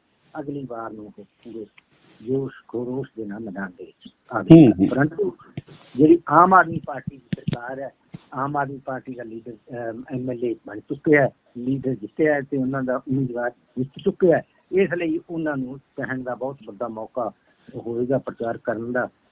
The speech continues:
Speaker 1: ਕਿ ਅਸੀਂ ਦੇਖੋ ਸਾਡੇ ਕੰਮਾਂ ਨੂੰ ਵੋਟ ਪਈ ਹੈ, ਸਾਡੇ ਕੰਮ ਸੀਗੇ, ਸਾਡੇ ਕੰਮ ਬੋਲਦੇ ਨੇ, ਸਾਡੀ ਜਿਹੜੀ ਸਰਕਾਰ ਦਾ, ਅਹ, ਦ-, ਕਾਰਗੁਜ਼ਾਰੀ ਹੈ, ਇਸ ਦੇ ਕਾਰਨ ਹੀ ਸਾਨੂੰ ਵੋਟ ਮਿਲੀ ਹੈ। ਇਹ, ਇਹ ਵੀ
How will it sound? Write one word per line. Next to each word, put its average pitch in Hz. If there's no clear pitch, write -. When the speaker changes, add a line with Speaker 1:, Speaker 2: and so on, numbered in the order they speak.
Speaker 1:
ਕਿ 127
ਅਸੀਂ 120
ਦੇਖੋ 110
ਸਾਡੇ 120
ਕੰਮਾਂ 147
ਨੂੰ 139
ਵੋਟ 113
ਪਈ 98
ਹੈ, 127
ਸਾਡੇ 110
ਕੰਮ 123
ਸੀਗੇ, 120
ਸਾਡੇ 107
ਕੰਮ 120
ਬੋਲਦੇ 113
ਨੇ, 113
ਸਾਡੀ 110
ਜਿਹੜੀ 107
ਸਰਕਾਰ 104
ਦਾ, 104
ਅਹ, 110
ਦ-, 101
ਕਾਰਗੁਜ਼ਾਰੀ 131
ਹੈ, 107
ਇਸ 143
ਦੇ 135
ਕਾਰਨ 117
ਹੀ 110
ਸਾਨੂੰ 98
ਵੋਟ 120
ਮਿਲੀ 107
ਹੈ। -
ਇਹ, 135
ਇਹ 131
ਵੀ 117